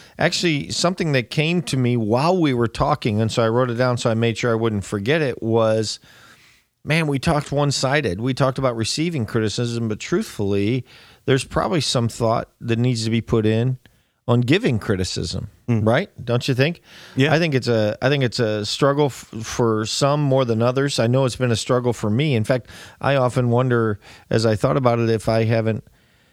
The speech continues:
Speaker 1: um, maybe <laughs> struggled more with giving good, constructive,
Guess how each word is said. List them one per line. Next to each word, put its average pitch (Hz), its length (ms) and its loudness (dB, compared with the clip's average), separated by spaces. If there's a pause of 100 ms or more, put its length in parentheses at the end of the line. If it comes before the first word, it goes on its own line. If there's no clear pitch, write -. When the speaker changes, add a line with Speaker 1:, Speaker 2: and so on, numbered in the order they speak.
(160)
Speaker 1:
um, - 600 -2
maybe 120 420 0 (200)
<laughs> 120 160 0
struggled 131 420 0
more 120 180 2
with 101 120 -2
giving 113 400 0 (640)
good, 101 320 2 (360)
constructive, 101 760 -2